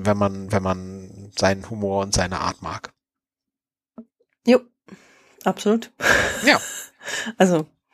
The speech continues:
Speaker 2: und auch der Soundtrack wieder, also.
Speaker 1: Ja.
Speaker 2: Sehr, sehr geil.
Speaker 1: Ja.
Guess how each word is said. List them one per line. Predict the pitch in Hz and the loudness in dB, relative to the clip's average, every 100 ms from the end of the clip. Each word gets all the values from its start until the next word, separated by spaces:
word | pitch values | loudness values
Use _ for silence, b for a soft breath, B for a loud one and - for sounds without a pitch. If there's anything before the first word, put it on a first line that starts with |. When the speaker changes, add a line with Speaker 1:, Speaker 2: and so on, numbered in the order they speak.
| b b - | b b -10
Speaker 2:
und | 160 - | -6 -2
auch | - | 0
der | - | 0
Soundtrack | 160 156 185 185 175 | 2 2 2 0 -2
wieder, | 180 180 90 165 - | -4 -4 -4 0 2
also. | 170 170 170 | 2 2 -4
Speaker 1:
Ja. | - - - B B B B B B _ _ | -2 -4 -4 B B B B B B _ _
Speaker 2:
Sehr, | - 156 147 | 4 4 4
sehr | - | 0
geil. | - - 180 _ | -2 -4 -4 _
Speaker 1:
Ja. | 123 | 0